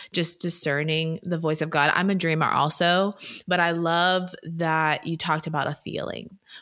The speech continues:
because there is a feeling. And sometimes obviously we have to be careful with, like, feelings, right? But there's just a peace. Like, I was trying to describe,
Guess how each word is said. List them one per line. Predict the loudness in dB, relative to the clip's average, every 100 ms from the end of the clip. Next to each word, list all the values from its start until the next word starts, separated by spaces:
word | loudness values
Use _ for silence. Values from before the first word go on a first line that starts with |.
| -4
because | -4 0 0 2 2 0 0
there | 0 0 0
is | 0 0
a | -2
feeling. | -2 0 2 2
And | 0
sometimes | 0 0 0 0
obviously | 0 0 0 -2
we | -2
have | -2
to |
be | -4 -6
careful | -2 -4 -2 -4
with, | -4 -2
like, | -2 -2 -6 -12 _ _ -16
feelings, | -14 -8 -4 -2 0 0 -2
right? | -2 -2 0 -2 -4 -10 -12 -16 _ _
But | 4 6 6 6 2 -2 -12 _ _ 0
there's | 0 2
just | 0 -2 -4 -4
a | -4 -4
peace. | -8 -6 -4 -4 -2 0 -2 0
Like, | 0 0 -2
I | 0
was | 2
trying | 2 0
to | 0
describe, | -2 -2 -2 0 2 2 -2